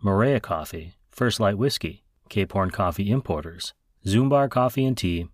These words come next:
Ascend Coffee Roasters, Mostra Coffee Company, and Steady State Roasting Company. I actually stopped by Steady State earlier this week to pick up some V sixty cone filters and peek into the space where they're expanding next door in Carlsbad Village.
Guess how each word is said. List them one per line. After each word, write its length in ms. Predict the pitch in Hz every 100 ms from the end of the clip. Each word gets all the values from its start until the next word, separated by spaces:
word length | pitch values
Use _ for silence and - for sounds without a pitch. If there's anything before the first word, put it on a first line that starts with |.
| _ _ -
Ascend 460 | 104 123 123 120
Coffee 320 | - 127 131
Roasters, 640 | 123 90 82 - 85 85 - _ _ _ -
Mostra 340 | 98 107 -
Coffee 320 | 107 101 95 90
Company, 520 | 127 127 87 85 - _ _ -
and 240 | 117 123
Steady 300 | - 113 104
State 260 | 101 98 92
Roasting 340 | 101 107 98
Company. 420 | - 78 80 85 - _ _ _ -
I 120 | 92
actually 340 | 92 - 90
stopped 320 | 80 - 120
by 140 | - 101
Steady 280 | - 104 107
State 300 | - 110 107
earlier 360 | 117 143 120 85
this 220 | 82 -
week 260 | 85 82 - _ _
to 100 | -
pick 240 | - 135 123
up 140 | 127
some 180 | - 101
V 160 | 101 113
sixty 380 | - 113 -
cone 260 | 104 104 98
filters 560 | - 127 113 76 - - _ _ -
and 220 | 107 107
peek 200 | 117 110
into 180 | 104 98
the 120 | 95
space 420 | - - 117 92
where 100 | 98
they're 160 | 92 92
expanding 520 | 85 - 113 113 95
next 280 | 90 87 -
door 180 | 90 87
in 80 |
Carlsbad 480 | 80 92 87 82 85
Village. 480 | 85 110 78 - -